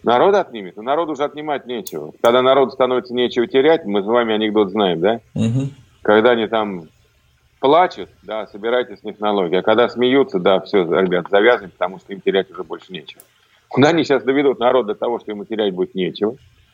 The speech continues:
Speaker 1: Пойдёт масштабный низовой социальный протест. А у людей сейчас не будет после всех этих, после развала экономики. Вот к-, ковид, он чем, э, в России плох?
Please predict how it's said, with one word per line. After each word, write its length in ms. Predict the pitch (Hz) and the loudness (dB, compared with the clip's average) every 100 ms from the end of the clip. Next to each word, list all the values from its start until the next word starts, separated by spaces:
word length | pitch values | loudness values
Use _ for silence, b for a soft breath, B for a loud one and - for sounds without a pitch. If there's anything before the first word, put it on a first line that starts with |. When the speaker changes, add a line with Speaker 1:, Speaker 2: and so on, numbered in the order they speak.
| b _ | b _
Speaker 1:
Пойдёт 340 | 123 131 160 139 | 0 4 2 0
масштабный 520 | 143 - 160 131 120 | -4 0 0 0 -4
низовой 420 | 113 120 127 135 | -6 -4 -2 -4
социальный 480 | - 104 120 110 95 | -8 -4 -2 -2 -6
протест. 500 | 98 92 - 78 - _ _ _ _ _ | -6 -6 -6 -8 -10 _ _ _ _ _
А 200 | 92 101 | 2 4
у 80 | 104 | 2
людей 300 | 117 120 117 | 0 -4 -6
сейчас 220 | 104 95 | -8 -10
не 100 | 107 | -8
будет 300 | 104 104 - | -4 -4 -2
после 320 | 104 95 95 | 0 2 2
всех 280 | - 107 - | 2 2 2
этих, 300 | 95 - 98 _ _ _ - | 0 -2 -10 _ _ _ -2
после 240 | 110 117 | 0 2
развала 420 | 120 117 123 101 | 2 2 0 0
экономики. 560 | 98 117 117 98 85 82 | -2 -4 -4 -8 -10 -10
Вот 200 | 87 - | -8 -8
к-, 360 | - - - - | -8 -2 -2 2
ковид, 360 | 143 156 185 | 2 4 4
он 260 | 135 123 - | 2 -2 -4
чем, 220 | 156 135 | -2 0
э, 340 | 104 73 104 98 | -2 0 0 0
в 120 | 90 | 0
России 340 | 101 110 104 92 | -2 -2 -2 -2
плох? 340 | 98 87 - | 0 -2 -2